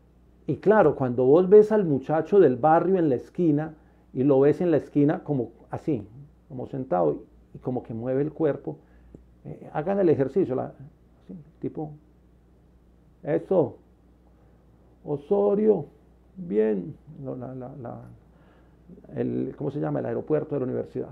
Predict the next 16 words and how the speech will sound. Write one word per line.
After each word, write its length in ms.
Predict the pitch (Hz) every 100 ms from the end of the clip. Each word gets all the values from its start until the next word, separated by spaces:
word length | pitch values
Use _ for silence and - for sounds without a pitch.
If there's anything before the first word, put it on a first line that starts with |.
| - 214
Osorio. 520 | 160 - 196 196 190 165 - _ _ _ _ _ _ _ _ _ _ _ _
Es 300 | 196 196 196
el 240 | 226 220 220
ritmo 560 | 233 247 247 226 233
musical 880 | 220 175 - 160 131 - 190 214 214
que 120 | 226
predomina 800 | 220 170 151 139 139 170 208 226
en 120 | 226
ellos 400 | 226 190 220 214 170
el 200 | 139 131
que 140 | 135
les 220 | 127 117
determina 640 | 131 131 123 117 131 156 165
el 120 | 160
ritmo 400 | 131 127 123 131
corporal, 560 | 127 120 - 208 143